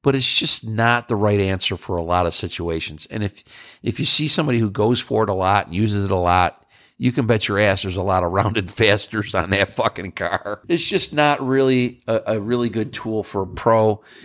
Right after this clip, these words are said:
and I, uh, honestly would not recommend it very much for D I Y er, okay? Twenty-two is T-bar sets. I, I find, ladies and gentlemen, do you have as little room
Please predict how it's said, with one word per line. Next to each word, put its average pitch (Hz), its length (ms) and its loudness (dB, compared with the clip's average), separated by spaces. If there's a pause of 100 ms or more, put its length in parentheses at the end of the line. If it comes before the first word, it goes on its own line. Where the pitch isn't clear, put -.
(140)
and 101 180 -2
I, 92 140 -2
uh, 92 280 -2
honestly 95 400 -2
would 98 200 -6
not 92 320 -2
recommend 87 460 -4
it 73 80 -6
very 87 200 -6
much 85 240 -6
for 85 120 -10
D 90 200 -4
I 82 140 4
Y 82 220 2
er, 80 200 0
okay? 85 320 -2 (460)
Twenty-two 180 600 2
is 135 120 2
T-bar 170 500 0
sets. 160 440 0
I, 156 220 -2
I 170 120 0
find, 156 440 -2 (100)
ladies 147 240 -2
and 113 80 -12
gentlemen, 104 340 -6 (180)
do 113 140 0
you 160 160 4
have 151 380 4
as 107 180 0
little 117 300 2
room 107 480 2